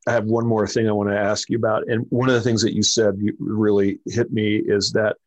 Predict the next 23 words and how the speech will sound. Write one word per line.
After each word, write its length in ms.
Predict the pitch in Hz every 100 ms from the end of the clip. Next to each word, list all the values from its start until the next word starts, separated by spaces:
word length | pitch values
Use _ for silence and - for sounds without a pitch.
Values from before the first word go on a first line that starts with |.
| _ _ _ _ _ -
you 640 | 120 135 135 127 123 - -
took 240 | 127 -
time 280 | 131 110 107
to 240 | - 117 107
manage 920 | 107 113 117 127 117 87 - 104 101
your 460 | 113 107 104 113 - _
energy. 480 | 156 160 - - - _ _ _ _ _ _ _ _ - - -
You 120 | 127
made 260 | 123 127 127
that 140 | 117
a 60 | 104
priority, 580 | - 117 107 127 117 98
where 240 | 104 104
in 120 | 104
the 80 | 101
past 640 | - 175 165 110 101 -
that 260 | 117 104 -
was, 460 | 110 101 107 104 123
you, 420 | 123 117 110 123
it's 220 | 120 -
like 240 | 127 110 120
you, 80 | 131 117 - _ -
you, 280 | 120 104